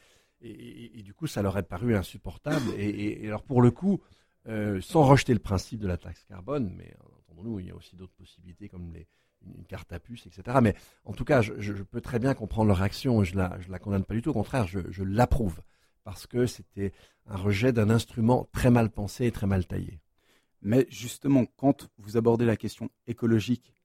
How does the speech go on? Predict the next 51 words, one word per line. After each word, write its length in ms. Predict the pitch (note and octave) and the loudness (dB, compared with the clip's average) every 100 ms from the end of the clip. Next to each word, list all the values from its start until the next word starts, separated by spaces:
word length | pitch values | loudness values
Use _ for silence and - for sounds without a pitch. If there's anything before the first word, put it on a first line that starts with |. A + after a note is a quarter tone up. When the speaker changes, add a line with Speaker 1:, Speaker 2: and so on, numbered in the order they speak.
| _ | _
Speaker 2:
malgré 240 | G2 G2+ G2+ | -6 -4 -6
tout, 180 | - C#3+ | -2 -2
ok, 180 | - | 0
il 80 | D3 | 0
y 80 | A#2 | 0
a 40 | |
eu 100 | F#2 | -2
tout 140 | - _ | -6 _
ça 160 | - | -10
avec 140 | G#2 - | -8 -8
les 60 | |
Gilets 160 | F#2+ G#2 | -12 -12
jaunes, 180 | - D#3 - _ _ | -10 -10 -10 _ _
quand 160 | C#3 | 8
vous 140 | C#3+ B2+ | 8 8
abordez 420 | B2 A2+ A#2+ G#2+ _ - | 6 4 2 -2 _ -10
la 100 | A2+ | -10
question 300 | G#2+ - G#2+ _ | -10 -12 -14 _
écologique 800 | D3 - B2+ A#2+ A2 A#2+ _ _ _ _ _ | -6 2 4 6 4 -2 _ _ _ _ _
avec 240 | A2 A#2 | -4 -2
les 80 | - | -4
Français, 420 | - A2+ - D#3+ - - | -8 -8 -4 -4 -4 -8
est-ce 200 | A2 - | -10 -2
qu'il 140 | C#3 | 2
y 80 | B2 | 4
a 60 | G2 | 4
la 100 | F#2+ | 2
même 380 | G2+ A2 C3 B2+ | 2 4 6 4
réac-, 340 | - A2+ - _ _ _ _ | 2 -4 -6 _ _ _ _
réaction 440 | - D3+ - - D#3 | -2 0 0 -2 -2
que 100 | B2 | -4
ce 80 | - | -8
qu'on 120 | A2 | -8
peut 120 | A#2+ | -8
trouver 240 | - C3+ | -6 2
en 100 | B2+ | 2
Suisse ? 240 | A2+ A#2 - | 2 -6 -10
Parce 160 | G2+ | -10
qu'il 80 | - | -2
y 20 | |
a 20 | A2+ | -2
une 60 | |
sensibilité, 560 | - C3 - A#2+ A#2+ B2+ | 0 -2 -2 -2 -2 0
on 100 | A2 | 2
le 80 | G2 | 4
voit 160 | A#2 | 4
aux 60 | A2+ | 4
élections 420 | G#2 G2+ - - | 2 -2 -4 -8
en 20 | A2 | -8
ce 100 | - | -4
moment, 220 | G#2 G#2 | -2 -2